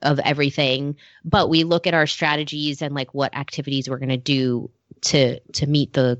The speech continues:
goals. And yeah, I was just looking for other people to do that with and talk through it with.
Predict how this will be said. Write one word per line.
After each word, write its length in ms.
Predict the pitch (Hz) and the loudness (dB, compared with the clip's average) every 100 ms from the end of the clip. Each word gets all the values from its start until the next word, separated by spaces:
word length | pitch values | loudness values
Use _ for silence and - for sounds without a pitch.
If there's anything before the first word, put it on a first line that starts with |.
| - | 0
goals. 480 | 196 196 139 143 - - - - - _ - | 4 6 6 4 -2 -8 -20 -20 -20 _ -4
And 380 | 175 170 170 165 - | 0 2 2 -2 -2
yeah, 180 | 190 254 | 0 2
I 80 | 165 | 2
was 100 | 170 | 0
just 260 | 240 - | -2 -6
looking 220 | 196 214 202 | -8 -6 -4
for 160 | 185 | -2
other 220 | 170 160 | 0 0
people 600 | 147 175 - 156 151 147 _ | 0 -4 2 4 4 0 _
to 120 | - 156 | -6 0
do 160 | 156 | 2
that 200 | 156 120 | 4 2
with 240 | 110 143 147 | -4 -6 -6
and 120 | 139 | -4
talk 220 | 127 127 | -2 -2
through 140 | - 175 | 0 0
it 60 | 202 | 2
with. 240 | 262 | 0